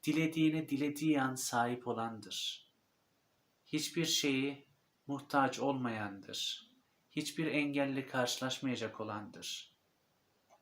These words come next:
İstediğini istediği zaman huzuruna getirecek olandır.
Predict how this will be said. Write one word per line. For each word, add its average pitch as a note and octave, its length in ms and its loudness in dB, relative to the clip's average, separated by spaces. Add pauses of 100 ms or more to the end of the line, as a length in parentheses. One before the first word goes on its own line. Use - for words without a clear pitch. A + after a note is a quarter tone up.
(2750)
İstediğini D3 680 0
istediği C#3 520 -2
zaman C3 280 0
huzuruna A#2+ 540 -2
getirecek A2+ 600 -6
olandır. G#2 800 -8